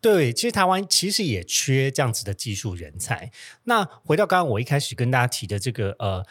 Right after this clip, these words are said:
嗯，美国半导体协会分析说，二零三零年美国呢，即将会有更严峻的缺工。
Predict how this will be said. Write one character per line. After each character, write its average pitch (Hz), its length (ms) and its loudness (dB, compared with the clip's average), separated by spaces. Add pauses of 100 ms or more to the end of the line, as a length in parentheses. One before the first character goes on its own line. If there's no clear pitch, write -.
(320)
嗯， 135 100 -6
美 110 300 -2
国 127 100 2
半 147 160 2
导 135 140 2
体 104 160 -8
协 98 280 -4
会 117 200 0
分 127 240 2
析 - 200 -4
说， 117 280 -4
二 190 80 4
零 139 180 2
三 147 220 -2
零 127 100 -2
年 104 160 -2
美 104 280 -2
国 92 280 -6
呢， 101 160 0
即 117 140 -6
将 131 180 2
会 139 140 0
有 101 140 -2
更 143 220 2
严 104 220 -2
峻 117 240 -2
的 95 140 -4
缺 104 340 -4
工。 101 340 -4